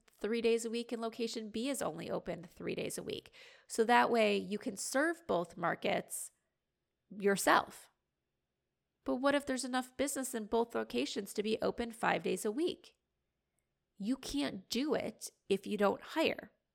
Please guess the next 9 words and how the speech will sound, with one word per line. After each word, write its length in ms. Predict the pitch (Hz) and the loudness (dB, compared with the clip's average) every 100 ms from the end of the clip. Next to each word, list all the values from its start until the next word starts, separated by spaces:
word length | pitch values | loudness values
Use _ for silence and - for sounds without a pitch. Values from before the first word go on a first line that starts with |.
| _ _ _ _ _ _ _ _ _ _ _ _ _ _ _ _ - | _ _ _ _ _ _ _ _ _ _ _ _ _ _ _ _ 0
And 160 | 233 | 2
the 80 | 233 | 0
team 380 | 226 - 285 269 | -4 -4 -4 -4
that 140 | 254 | -4
you 160 | 220 220 | -2 -2
have 500 | 196 233 269 220 214 | -2 0 2 2 -2
to 140 | - 220 | -4 -4
run 540 | 214 208 208 208 208 | 0 2 2 -2 -4
location 640 | 202 208 - 202 - 196 | -2 -4 -2 -4 -2 -6